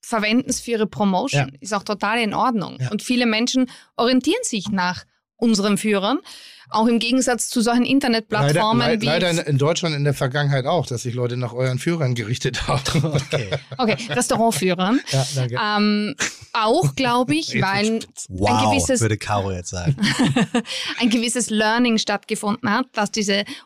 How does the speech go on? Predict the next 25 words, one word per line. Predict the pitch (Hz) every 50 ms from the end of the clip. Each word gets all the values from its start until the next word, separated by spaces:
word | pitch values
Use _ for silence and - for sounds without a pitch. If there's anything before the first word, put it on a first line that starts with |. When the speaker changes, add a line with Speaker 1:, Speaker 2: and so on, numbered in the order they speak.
| - -
Speaker 1:
unreflektierten | 262 277 294 285 262 247 - - 233 226 - - 240 220 214 226 208
Internetplattformen | - 269 294 320 - - 240 226 214 202 - - - - 202 196 - - - - - - 208 214 214 214 226 220 214
wie | 233
zum | - - 233 214
Beispiel | - 202 196 190 - - -
ein | 208 196
TripAdvisor | - - 330 359 - - - - 165 170 175 180 180 185 190
ein | 233 262 240
gewisses | - 208 202 214 - 208 190 196
Risiko | 208 220 202 208 196 - 214
in | 214 220 208
sich | 190 - 196 - -
bergen, | - 170 156 175 208 214 269 262
dass | 247 226 -
man | - 233 -
dort | - 240 247 - -
nicht | 233 269 285 - - -
das | 175 170 165 - -
bekommt, | - 180 165 - - 170 180 190 185 -
was | - 185 -
da | - 185 175
geschrieben | 165 208 214 - - - 262 262 262 220
Speaker 2:
Hm. | 208
Speaker 1:
steht. | 190 - 131 127 110 90 - - -
Ja? | - 165 175 208 233